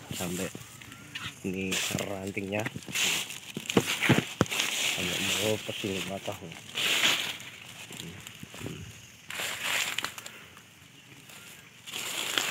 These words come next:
Nah, ke sana lagi, coba kita cek tanaman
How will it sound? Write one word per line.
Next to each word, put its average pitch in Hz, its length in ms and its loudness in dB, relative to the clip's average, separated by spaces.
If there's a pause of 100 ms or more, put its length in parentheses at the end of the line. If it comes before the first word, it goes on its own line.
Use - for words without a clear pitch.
(140)
Nah, - 140 -4 (100)
ke - 80 -10
sana 120 260 2 (160)
lagi, 127 380 0 (1080)
coba 101 300 2
kita - 400 -2 (400)
cek 143 240 12 (1700)
tanaman 92 1040 0